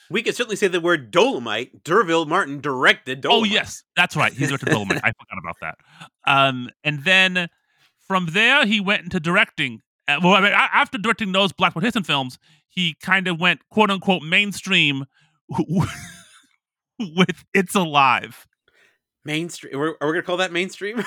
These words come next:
Speaker 1: <laughs>
Speaker 2: That movie was a hit.
Speaker 1: Oh, yeah. It's, uh, I, I, I, yeah. I, I, sh-, I shouldn't. I shouldn't make. I mean, I shouldn't make fun. It, it did
Speaker 2: Oh,
Speaker 1: well
Speaker 2: you
Speaker 1: enough to
Speaker 2: make
Speaker 1: get two
Speaker 2: fun of It's
Speaker 1: sequels.
Speaker 2: Alive. Yeah,
Speaker 1: It got
Speaker 2: two,
Speaker 1: two
Speaker 2: two
Speaker 1: sequels and a remake.
Speaker 2: And a remake. And Warner Brothers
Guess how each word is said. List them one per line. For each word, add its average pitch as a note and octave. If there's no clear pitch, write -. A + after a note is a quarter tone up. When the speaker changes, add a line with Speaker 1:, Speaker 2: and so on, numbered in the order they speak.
Speaker 1:
<laughs> -
Speaker 2:
That G3
movie A#3+
was F#3+
a D3
hit. F3+
Speaker 1:
Oh, G#3+
yeah. G#3+
It's, -
uh, E3+
I, D#3+
I, D3+
I, C#3
yeah. G#2+
I, B2
I, C3
sh-, -
I C3
shouldn't. A2
I A#2
shouldn't D3+
make. C3+
I C3
mean, D#3
I -
shouldn't F3+
make C#3+
fun. A2+
It, B2
it D#3
did G3
Speaker 2:
Oh, F3
Speaker 1:
well G3
Speaker 2:
you F#3+
Speaker 1:
enough F3
to F3
Speaker 2:
make F#3
Speaker 1:
get -
two G3+
Speaker 2:
fun F#3+
of -
It's B2+
Speaker 1:
sequels. D3+
Speaker 2:
Alive. G#2+
Yeah, C3+
Speaker 1:
It E3
got F3
Speaker 2:
two, A3+
Speaker 1:
two B3+
Speaker 2:
two B3
Speaker 1:
sequels G3
and F3+
a F#3+
remake. D3+
Speaker 2:
And G#3
a A3
remake. F3+
And E3+
Warner G#3
Brothers G3